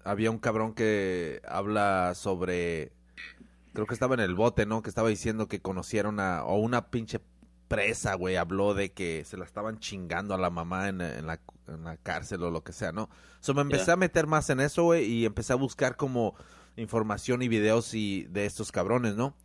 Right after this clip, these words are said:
Speaker 1: Y la cosa es de que, no sé cómo, güey, pero me salió un pinche video de Blood In, Blood Out, güey. De un clip, güey, cuando estaba el, el pinche, el Popeye, güey,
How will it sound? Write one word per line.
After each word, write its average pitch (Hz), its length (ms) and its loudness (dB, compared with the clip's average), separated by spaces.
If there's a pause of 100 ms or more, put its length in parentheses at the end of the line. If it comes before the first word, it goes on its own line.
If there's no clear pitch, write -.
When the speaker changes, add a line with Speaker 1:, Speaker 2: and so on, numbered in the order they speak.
(460)
Speaker 1:
Y 117 100 -2
la 113 140 4
cosa 139 260 4
es 139 80 2
de 135 160 2
que, 110 560 4 (120)
no 131 260 0
sé 156 180 0
cómo, 151 460 4
güey, 175 220 4
pero 110 540 4
me 107 200 -4
salió 110 260 -2
un 127 80 -2
pinche 135 340 -4
video 120 380 6
de 117 160 6
Blood 117 240 2
In, 117 140 0
Blood 107 220 2
Out, 110 220 0
güey. 90 220 -4 (840)
De 101 340 0
un 113 160 -4
clip, 117 340 4
güey, 104 240 2
cuando 98 240 -6
estaba 101 600 4
el, 90 320 -2
el 87 260 -4
pinche, 95 840 -4 (680)
el 98 160 -6
Popeye, 113 380 0
güey, 90 360 -2